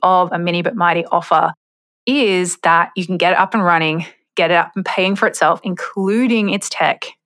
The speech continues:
really, really quickly. Like, some people need to fiddle around with their ads for, like, a week or so, but you're doing it at a really low spend. It's, it's not expensive.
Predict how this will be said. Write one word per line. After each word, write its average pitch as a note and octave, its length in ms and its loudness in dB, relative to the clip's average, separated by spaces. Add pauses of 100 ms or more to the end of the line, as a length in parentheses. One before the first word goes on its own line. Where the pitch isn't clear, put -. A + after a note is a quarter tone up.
really, F#3 340 0
really D#3+ 280 -2
quickly. - 540 -12 (360)
Like, D#3+ 280 -2 (420)
some A#3 200 0
people A#3 200 2
need F#3 200 -2
to F3+ 100 -6
fiddle E3+ 240 0
around E3 200 2
with E3+ 60 -6
their - 140 -4
ads C4+ 380 2
for, G3+ 120 -2
like, D#3+ 440 -2
a G#3+ 100 -4
week C#4+ 300 -4
or C4 80 0
so, G#3 420 0
but E3+ 240 0 (280)
you're G3+ 100 -2
doing G#3+ 180 0
it G3 140 2
at F3 120 2
a E3+ 60 0
really E3+ 240 0
low E3 200 0
spend. A3+ 560 0
It's, E3+ 200 -6 (200)
it's - 220 -12
not F3+ 240 2
expensive. E3 680 -4